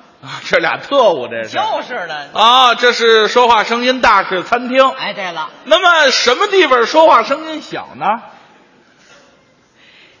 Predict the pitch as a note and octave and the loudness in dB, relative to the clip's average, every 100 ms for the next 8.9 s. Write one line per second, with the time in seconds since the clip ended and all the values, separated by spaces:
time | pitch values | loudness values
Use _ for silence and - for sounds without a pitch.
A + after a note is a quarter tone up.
0 | _ - C#4 C4 F3+ C3 A#2 - G3+ A3+ | _ -10 -4 -2 -2 -2 -4 -4 -6 -6
1 | A3 D3 C#3 C#3 B2+ A2+ G#2+ - - A#3 | -12 -12 -4 2 2 2 -4 -10 -20 -20
2 | - - - _ - G#3 F#3+ F#3+ E4+ F4 | -20 -20 -20 _ -12 -10 -10 -14 -14 -14
3 | C#4+ G3 F3+ B2 - C#3 B2 - - - | -14 -12 -12 -12 -8 -8 -8 -16 -20 -20
4 | _ _ G#4 E4 - - E5+ E5+ C4 B3 | _ _ -14 -14 -14 -14 -14 -8 -8 -8
5 | B3 - F#3 G#3+ A3 B3 A3 G#3+ G3 D3 | -12 -12 -8 -6 -6 -6 -8 -8 -14 -14
6 | C3 B2 G#2+ B2+ D3+ - - - _ - | -4 -2 0 0 -2 -6 -20 -20 _ -20
7 | _ _ _ _ _ _ _ G4+ _ _ | _ _ _ _ _ _ _ _ _ _
8 | _ - - - - - - - - | _ -20 -20 -20 -20 -20 -20 -18 -18